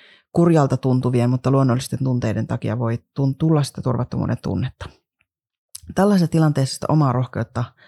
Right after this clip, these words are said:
tarvitaan ja sen harjoittelusta voi olla apua.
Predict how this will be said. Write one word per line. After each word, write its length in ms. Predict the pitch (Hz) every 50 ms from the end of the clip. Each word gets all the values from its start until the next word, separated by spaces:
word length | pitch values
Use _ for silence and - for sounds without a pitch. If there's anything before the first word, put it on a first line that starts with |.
| _ _ _
tarvitaan 640 | - 190 208 214 202 185 165 - - 147 143 143 143 143 - - - - - _ _ -
ja 80 | 143 139
sen 140 | 139 131
harjoittelusta 600 | 135 139 135 135 131 127 - 113 110 123 - -
voi 80 | 123 113
olla 120 | 117 117 -
apua. 460 | - 110 - - - - - - -